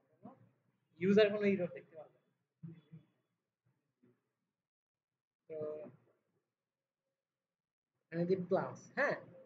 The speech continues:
জিরো থেকে নাইন পর্যন্ত plus, ঠিক আছে? আচ্ছা,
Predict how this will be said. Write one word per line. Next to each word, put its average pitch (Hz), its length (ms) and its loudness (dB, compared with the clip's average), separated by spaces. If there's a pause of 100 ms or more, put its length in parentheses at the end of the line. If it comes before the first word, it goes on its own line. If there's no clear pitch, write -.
জিরো 170 240 2
থেকে 202 140 -2 (120)
নাইন 185 240 0
পর্যন্ত 220 320 -6 (220)
plus, 180 300 -2 (320)
ঠিক 269 200 -18
আছে? - 140 -18 (1700)
আচ্ছা, - 180 -16